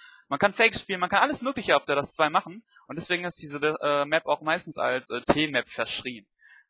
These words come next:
Ähm, was wir heute machen, ist, wir zeigen euch, wie man D das zwei als C T aggressiv spielen kann. Das heißt, kein passives Rumgelumpe mehr. Nein, heute zeigen wir euch, wie ihr richtig, richtig Druck machen könnt, damit ihr den ganzen Terrorspielern da draußen mal zeigen könnt,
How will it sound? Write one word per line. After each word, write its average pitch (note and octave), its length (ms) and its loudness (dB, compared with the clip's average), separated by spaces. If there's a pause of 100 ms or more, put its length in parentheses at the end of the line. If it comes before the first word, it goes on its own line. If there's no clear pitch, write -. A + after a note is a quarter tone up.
(240)
Ähm, D3+ 400 8
was F3+ 200 4
wir F#3 100 6
heute A#3+ 220 6
machen, G#3 300 -2
ist, - 340 -6
wir E3+ 140 -4
zeigen F#3 280 4
euch, F3 340 -2
wie D#3 300 -10
man C3+ 240 0
D C3 120 0
das C3 220 0
zwei C3+ 280 0
als - 340 -8
C F#3+ 300 -8
T C#3+ 340 -8
aggressiv B2+ 460 0
spielen - 340 -12
kann. - 220 -16
Das B2 100 -10
heißt, C3 240 0
kein F3 240 2
passives D#3 480 -2
Rumgelumpe C3+ 560 -4
mehr. D#3 220 -2
Nein, D#3+ 260 2
heute D#3 180 -2
zeigen C#3+ 300 0
wir C3 80 -2
euch, B2+ 220 -2
wie B2+ 60 -6
ihr A#2+ 120 0 (140)
richtig, - 480 -4
richtig - 380 -8
Druck - 260 -6
machen A2+ 280 -4
könnt, A#2+ 280 -10 (400)
damit C3 240 -4
ihr D3 60 -4
den D3 40 -2
ganzen D3+ 240 -2
Terrorspielern E3+ 600 0
da B2+ 80 0
draußen B2 320 -4
mal B2+ 120 -2
zeigen C3 320 -2
könnt, D3+ 320 -4